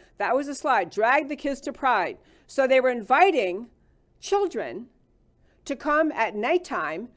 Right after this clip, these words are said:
to a, a, a strip show, uh, a drag show with men dressed as women, so you can take that down. And there became a bit of a controversy in Dallas because, uh, it appeared that there was a,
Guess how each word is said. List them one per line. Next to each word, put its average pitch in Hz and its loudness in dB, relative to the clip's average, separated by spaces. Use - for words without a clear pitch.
to 269 -2
a, 214 2
a, 208 -2
a 202 -4
strip - -4
show, 185 -4
uh, 208 4
a 220 0
drag 254 0
show 170 0
with 190 0
men 240 0
dressed 214 -6
as 240 -12
women, 180 -4
so 180 -6
you 202 -2
can 214 -10
take 190 -8
that 226 -4
down. 175 -2
And 226 4
there 233 4
became 339 0
a 339 2
bit 254 0
of 214 -4
a - -10
controversy 220 -4
in 196 -2
Dallas 214 2
because, 196 -4
uh, 196 0
it 214 -2
appeared 285 -6
that 190 -2
there 208 -6
was 196 -2
a, 175 -2